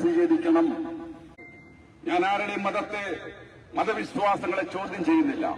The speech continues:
ഇത്തരം പ്രവണതകൾ ഇവിടെ അവസാനിപ്പിക്കണം. എല്ലാ മതങ്ങളുടെയും ആചാരങ്ങളെ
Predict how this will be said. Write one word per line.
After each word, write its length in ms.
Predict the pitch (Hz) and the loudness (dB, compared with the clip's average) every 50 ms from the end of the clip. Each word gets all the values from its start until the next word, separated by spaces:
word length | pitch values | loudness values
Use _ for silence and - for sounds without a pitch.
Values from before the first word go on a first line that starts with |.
| - - - - - - - - - - - - - - - - - - - - - - | -6 -10 -12 -14 -16 -18 -18 -20 -20 -20 -20 -20 -20 -20 -20 -20 -20 -20 -8 -2 0 0
ഇത്തരം 340 | - - 160 190 190 190 180 - | 0 0 0 0 0 0 0 0
പ്രവണതകൾ 500 | - 190 190 202 208 202 208 214 - 202 196 | 0 0 0 2 0 0 0 0 0 -2 -2
ഇവിടെ 140 | 175 196 185 | 0 0 -2
അവസാനിപ്പിക്കണം. 800 | 175 180 - - 165 160 156 156 156 - - - - 170 - - - - - - - - - - - - - - | -2 -4 -4 -2 0 2 2 2 0 -2 -4 -4 -4 -4 -4 -4 -6 -10 -12 -16 -16 -18 -18 -20 -14 -8 -6 -4
എല്ലാ 240 | - 220 226 233 240 233 233 240 233 | -4 0 2 4 4 4 4 2 0
മതങ്ങളുടെയും 840 | 226 226 240 247 233 233 254 247 240 240 240 240 240 233 240 240 240 240 - - 240 240 - - - - - 190 226 | -2 -2 -2 -2 -2 -2 -2 -2 0 2 4 4 4 4 2 0 -2 -4 -6 -8 -10 -10 -10 -12 -10 -6 -2 0 0
ആചാരങ്ങളെ 720 | 226 233 233 247 247 247 247 240 240 233 233 240 240 240 | 0 2 2 2 2 2 2 2 0 0 0 0 0 0